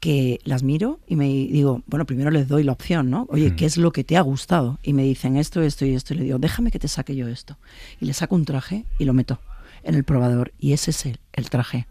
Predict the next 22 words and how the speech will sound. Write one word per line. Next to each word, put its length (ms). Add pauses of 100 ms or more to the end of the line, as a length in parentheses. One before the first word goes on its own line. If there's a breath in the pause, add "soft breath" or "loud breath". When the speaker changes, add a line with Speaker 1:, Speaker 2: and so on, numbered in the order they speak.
(540 loud breath)
Speaker 1:
Me 40
he 20
equivocado 400
tan 300
pocas 260
veces. 560
O 60
sea, 340 (500 loud breath)
las 140
tengo 160
muy 140
estudiadas. 320
Igual 220
que 80
al 80
hombre, 220
¿no? 140 (1120)
No 100
conozco 440
nada 300
del 140
hombre. 260